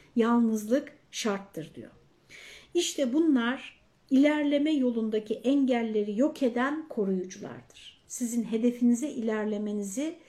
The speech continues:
e, ilerlerken karşınıza engeller çıkacak. Bu engelleri yok eden, sizi koruyan, he-, sizi hedefinizde ilerleme yolunda sabit kılan,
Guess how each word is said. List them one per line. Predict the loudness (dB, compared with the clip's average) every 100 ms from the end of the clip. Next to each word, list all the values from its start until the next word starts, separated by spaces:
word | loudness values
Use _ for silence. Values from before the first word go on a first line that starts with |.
| -20 _
e, | -2 -2
ilerlerken | 0 0 0 0 -2 -2 -4 -4 -4
karşınıza | -4 -4 -2 -2 -2
engeller | -2 -4 -2 -2 -2 -4 -4
çıkacak. | -6 -6 -4 -6 -4
Bu | -4
engelleri | 0 2 2 2 -2 -2 -2 0
yok | -2 -2
eden, | -2 0 2 0 -2 -10 _ _ _
sizi | -8 -2 -2 -2
koruyan, | 0 2 4 6 6 2 -2 -12 -20 _
he-, | -12
sizi | -6 -4 -2 0
hedefinizde | 0 2 0 2 2 2 -2
ilerleme | -2 0 0 2 2 2 0
yolunda | -2 0 0 0
sabit | -4 -6 -4 -2 -2 -2
kılan, | 0 2 4 2